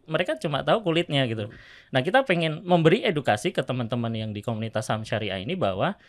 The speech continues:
Speaker 1: ya selama memperlakukan saham itu sebagai barang dagangan
Speaker 2: Komoditas.
Speaker 1: ke-, atau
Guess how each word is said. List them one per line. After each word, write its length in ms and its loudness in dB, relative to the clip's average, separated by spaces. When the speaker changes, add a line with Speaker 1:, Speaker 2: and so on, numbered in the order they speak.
Speaker 1:
ya 180 4
selama 440 6
memperlakukan 680 2
saham 260 -2
itu 200 -6
sebagai 400 -2
barang 480 0
dagangan 680 6
Speaker 2:
Komoditas. 320 -14
Speaker 1:
ke-, 160 0
atau 320 2